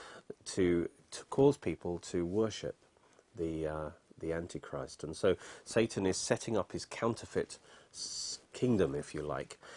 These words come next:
to, um, to claim men's hearts and to bring the whole world under his control. And so this is the kind of the climax of the spiritual battle of the ages, i-, if you like, Satan's last attempt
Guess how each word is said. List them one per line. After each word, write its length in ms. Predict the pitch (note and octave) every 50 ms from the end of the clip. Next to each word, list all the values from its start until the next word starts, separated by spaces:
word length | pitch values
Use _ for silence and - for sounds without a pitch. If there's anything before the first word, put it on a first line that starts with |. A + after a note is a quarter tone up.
| - - - - _ - - -
to, 400 | - F#2 E2+ E2+ E2+ E2 D#2 - - -
um, 460 | E2 D#2+ D2+ D2+ D2+ D2+ D2+ D2+ - - - - - - - _ -
to 160 | - - E2+
claim 500 | D2+ - - - G2+ G#2 A2+ G#2+ G2 F#2+
men's 300 | F#2 G2 F#2+ F#2 F#2 -
hearts 560 | - - F2+ F2+ E2+ F2 - - - - - - - -
and 200 | F2 F2+ E2+ D#2+ -
to 100 | - F2+
bring 340 | D#2+ - G#2 G2+ F#2 F#2+ F#2
the 80 | F2+
whole 320 | E2+ - - G#2+ G2+ G2 G2
world 340 | G2 F#2+ F2+ E2+ D#2 D#2 - -
under 280 | - F#2 F#2+ F2 F2 D#2+
his 380 | - - F2+ E2 D2 - - - - -
control. 640 | - - F2+ E2+ - - - G2 F2+ D#2 C2+ B1 - _ - - - - - - - - - - -
And 220 | G2 F#2 F2+ F2 -
so 280 | - - G2+ F#2+ F#2
this 220 | F2 G#2 - - -
is 140 | F#2+ E2+
the 100 | - G2
kind 300 | E2+ - - A2 G#2 F#2+
of 100 | F2 D#2+
the 60 | - -
climax 640 | - - - C3+ B2+ B2 A2+ G2+ F2 - - -
of 100 | F#2+ E2+
the 80 | F2 F#2+
spiritual 540 | - - - - G#2 G2+ F2+ - - G#2 F2+
battle 320 | F2 G2 F2+ - - F#2+
of 80 | F2+ E2+
the 120 | F#2 F2+
ages, 520 | F#2+ G2+ G2 E2+ - D#2 C#2 - - - - - - - - - - - -
i-, 120 | - B1 - -
if 160 | - - -
you 120 | G2+ F#2+
like, 200 | F#2+ F2+ F2 -
Satan's 460 | - - G2+ F2+ E2+ - E2+ F2 E2
last 500 | F2+ F#2 G2 G2+ G#2 G#2 G2+ - - -
attempt 460 | G#2 F#2+ - - - A#2 G#2 F#2+ -